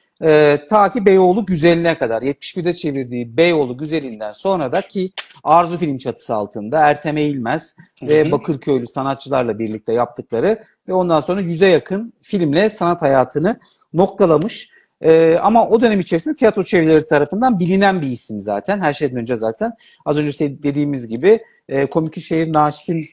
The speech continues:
Speaker 1: e, kızı olarak biliniyor. E, bizim kendisiyle tanışmamız da yetmişli yıllara kadar dayanıyor. E, tabii bu ara içerisinde, e, bin dokuz yüz altmışlarda işte biraz önce senin değindiğin gibi, e, oğlunun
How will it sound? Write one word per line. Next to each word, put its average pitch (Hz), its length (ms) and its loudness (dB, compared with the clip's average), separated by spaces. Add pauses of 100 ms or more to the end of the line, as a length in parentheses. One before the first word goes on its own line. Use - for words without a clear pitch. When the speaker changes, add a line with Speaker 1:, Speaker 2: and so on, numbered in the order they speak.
(140)
Speaker 1:
e, 113 400 2
kızı 160 260 0
olarak 113 440 2
biliniyor. 113 420 -4 (520)
E, 147 360 4
bizim 196 260 2
kendisiyle 190 400 0
tanışmamız 151 500 -4
da 233 40 4
yetmişli 214 480 0
yıllara 147 560 4 (180)
kadar 190 400 2
dayanıyor. 180 520 2 (540)
E, 165 240 6
tabii 214 260 4
bu 202 140 6
ara 220 140 4
içerisinde, 208 1000 2
e, 165 80 -2 (1120)
bin 165 140 -2
dokuz 180 200 -2
yüz 175 60 0
altmışlarda 175 1200 0
işte 185 340 -2 (160)
biraz 160 220 0
önce 170 100 -6
senin 170 260 -6
değindiğin 165 440 -2
gibi, 151 280 -4 (400)
e, 147 180 4
oğlunun 185 720 2